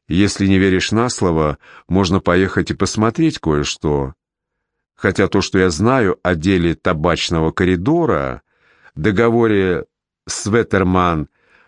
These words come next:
Г М Б Х и сделке Смертон энд Беллингем, само по себе кое о чем говорит. Правда?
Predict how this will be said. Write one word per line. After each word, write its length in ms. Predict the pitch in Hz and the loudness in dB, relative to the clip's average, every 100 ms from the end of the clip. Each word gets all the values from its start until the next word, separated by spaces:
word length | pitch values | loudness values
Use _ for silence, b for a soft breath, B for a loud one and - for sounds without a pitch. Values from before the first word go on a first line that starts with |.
| _ - | _ -6
Г 360 | 85 113 - - | 0 0 0 0
М 300 | 101 95 78 | 0 0 0
Б 160 | 85 | -2
Х 360 | - 139 151 143 _ _ _ _ _ | -2 -2 -4 -6 _ _ _ _ _
и 100 | 104 | -2
сделке 840 | 87 82 110 92 - 90 85 80 - - | -2 0 0 0 0 0 2 0 -6 -10
Смертон 760 | - 107 110 87 - 87 82 - | -2 0 0 -2 -2 -2 -2 -4
энд 420 | 104 101 87 - - _ _ _ _ _ - | -2 0 -2 -8 -20 _ _ _ _ _ -6
Беллингем, 800 | 85 165 123 92 80 76 64 - _ _ _ _ _ _ _ _ _ _ _ | -2 0 0 0 -2 -2 -6 -14 _ _ _ _ _ _ _ _ _ _ _
само 340 | - 196 208 | -6 -2 0
по 120 | 180 170 | 0 0
себе 420 | 175 135 160 147 | 0 2 2 2
кое 280 | 147 139 127 | 0 0 0
о 40 | |
чем 260 | - 120 107 | 0 0 2
говорит. 440 | 110 101 78 64 _ _ _ _ _ _ _ _ _ _ _ _ _ | 2 2 -2 -6 _ _ _ _ _ _ _ _ _ _ _ _ _
Правда? 460 | 123 165 117 73 | -2 -2 -2 -6